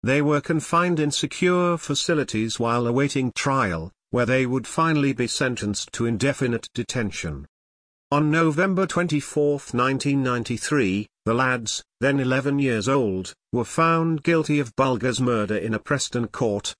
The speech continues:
making them the twentieth century's youngest convicted killers. Mister Justice Morland, the court, informed Thompson and Venables that they had committed a felony unrivaled heinousness and barbarism. "Your actions were both ingenious and nasty,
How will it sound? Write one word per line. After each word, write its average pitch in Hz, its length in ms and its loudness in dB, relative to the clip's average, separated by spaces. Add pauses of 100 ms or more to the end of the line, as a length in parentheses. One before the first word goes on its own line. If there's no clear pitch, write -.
(120)
making 139 380 0
them 127 200 0
the 123 80 0
twentieth 135 560 0
century's 117 760 -2
youngest 120 560 -2
convicted 110 680 -4
killers. 82 560 -4 (380)
Mister 143 300 0
Justice 175 480 -2
Morland, 107 600 0 (200)
the 113 80 -2
court, 107 440 -2 (200)
informed 170 600 0
Thompson 139 540 0
and 117 160 0
Venables 101 480 0
that 107 140 -6
they 131 160 2
had 117 180 -4
committed 143 420 0
a 147 60 2
felony 151 400 0
unrivaled 127 680 0
heinousness 117 760 -2
and 110 160 -2
barbarism. 110 720 0
"Your 110 260 -2
actions 110 560 -4
were 104 100 0
both 104 260 -2
ingenious 110 640 0
and 104 220 -2
nasty, 110 640 -2